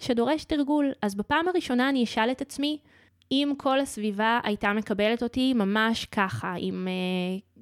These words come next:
זה שאני כל כולי שעירה נניח, האם הייתי נשארת שעירה או שהייתי מסירה שערות?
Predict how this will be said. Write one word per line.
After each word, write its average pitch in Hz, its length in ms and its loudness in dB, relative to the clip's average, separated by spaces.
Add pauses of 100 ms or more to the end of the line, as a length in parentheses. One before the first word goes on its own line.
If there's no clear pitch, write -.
(140)
זה 226 160 2
שאני 196 400 -2
כל 320 260 0
כולי 247 280 2
שעירה 190 560 0
נניח, 185 640 -10 (380)
האם 240 380 2 (320)
הייתי 247 220 0
נשארת 233 400 0
שעירה 262 360 0
או 349 60 0
שהייתי 262 360 0
מסירה 214 400 0
שערות? - 540 -4